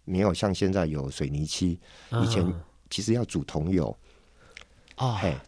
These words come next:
Speaker 1: 所以
Speaker 2: 天然的
Speaker 1: 对，天然的桐油，
Speaker 2: 漆这样。
Speaker 1: 那你怎么去煮？怎么去煮？
Speaker 2: 嗯。
Speaker 1: 然后煮到什么程度？其实那个桐油很难煮。那有时候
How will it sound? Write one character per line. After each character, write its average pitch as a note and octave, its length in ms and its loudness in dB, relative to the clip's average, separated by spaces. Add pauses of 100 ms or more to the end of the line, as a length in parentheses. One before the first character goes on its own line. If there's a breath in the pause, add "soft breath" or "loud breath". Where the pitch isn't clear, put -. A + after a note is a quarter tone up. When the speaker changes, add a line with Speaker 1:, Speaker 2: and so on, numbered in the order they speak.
Speaker 1:
所 F#3 140 6
以 - 20 6
Speaker 2:
天 B2+ 100 8
然 B2 280 0
的 A#2+ 240 -2
Speaker 1:
对， A2 160 6
天 B2 220 4
然 G#2+ 160 4
的 F#2 120 -2
桐 - 180 -2 (100)
油， - 0 -
Speaker 2:
漆 - 20 2
这 F#2 100 2
样。 E2 100 -2
Speaker 1:
那 A#2 80 2
你 A2+ 80 2
怎 G2 140 -2
么 E2+ 100 -2
去 - 160 0 (100)
煮？ - 180 -4 (200)
怎 F#2+ 140 2
么 F#2+ 80 2
去 B2 140 4
煮？ B1+ 380 -6
Speaker 2:
嗯。 - 100 -20
Speaker 1:
然 D#2+ 140 -2
后 A2 80 4
煮 F#2 160 -2
到 F#2+ 120 4
什 F#2 120 -2
么 C#2+ 80 -2
程 D2 200 -4
度？ F#2 120 0
其 B2+ 140 2
实 B2+ 220 -2
那 C3 100 2
个 B2+ 80 6
桐 F#2+ 240 -2
油 F#2+ 140 2
很 C#2+ 160 -4
难 C#2 200 -4
煮。 - 220 -8 (380 loud breath)
那 C#3 120 2
有 G2+ 140 4
时 A#2 160 4
候 A2+ 260 4